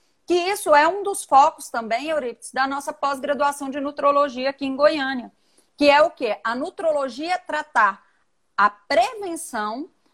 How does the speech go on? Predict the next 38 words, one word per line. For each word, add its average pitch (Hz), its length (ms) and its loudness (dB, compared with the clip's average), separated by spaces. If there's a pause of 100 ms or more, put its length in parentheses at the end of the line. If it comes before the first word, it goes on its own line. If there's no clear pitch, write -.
(120)
mas 339 340 2
olhando 330 600 4
a 277 100 2
pessoa 294 720 -2
da 247 160 0
cabeça 254 540 -4
aos 294 160 -6
pés 254 400 -4 (100)
integralmente. 339 1160 0 (300)
É 330 180 8
isso 415 460 0
que 359 100 -6
é 294 100 -2
importante. 240 720 -4
Nós 247 220 -2
precisamos 339 600 -4
olhar 277 260 6
o 254 60 -2
paciente 240 560 -8
como 294 320 -2
um 427 40 -12
todo. 247 460 -2 (440)
E 262 100 0
na 311 300 4
pós-graduação 254 840 -2
de 233 120 -12
nutrologia 208 720 -4
aqui 202 160 -6
de 180 80 -8
Goiânia, 196 480 0
que 202 80 -16
nós 202 200 -4
vamos 208 220 -6
começar, 214 520 0
inclusive, 220 460 -6
semana 247 480 0
que - 140 -8
vem, 202 440 -4